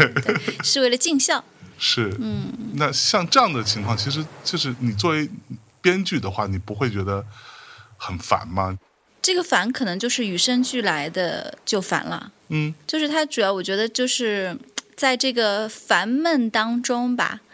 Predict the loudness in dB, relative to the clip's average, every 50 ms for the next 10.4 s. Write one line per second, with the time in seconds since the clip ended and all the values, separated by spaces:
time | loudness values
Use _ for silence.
0 | -20 -20 -20 -20 _ -4 -2 0 0 0 0 -2 0 0 2 2 2 0 0 -2
1 | 0 0 0 0 0 0 -2 0 2 2 0 0 -2 -6 -4 -4 -2 -2 -2 -4
2 | -4 -4 -4 -4 -6 -6 -4 -2 -2 0 0 0 -2 -2 -4 -6 -8 -8 -8 -12
3 | -12 -6 0 2 2 2 2 -2 -8 -12 -20 -20 -16 -6 -2 0 0 0 0 0
4 | -2 -2 -2 -2 -2 -2 0 0 2 0 0 0 -2 -2 -2 -2 -2 -2 -2 -2
5 | -2 -4 -4 -6 -6 -8 -6 -4 -4 -4 -4 -6 -8 -8 -8 -6 -4 -2 -2 -2
6 | -2 -2 -2 -2 -2 -2 -2 -2 -2 -2 -2 -4 -6 -8 -10 -14 -16 -18 -18 -20
7 | -20 -20 _ -6 -2 2 2 2 2 2 0 0 0 0 0 0 0 0 0 0
8 | 0 0 0 0 0 4 4 4 2 2 -4 -6 -6 -6 -8 -8 -6 -2 0 0
9 | 0 0 0 -2 -4 -6 -10 -12 -12 -12 -12 -12 -14 -14 -16 -16 -10 -4 -2 0
10 | 4 4 4 4 2 0 -6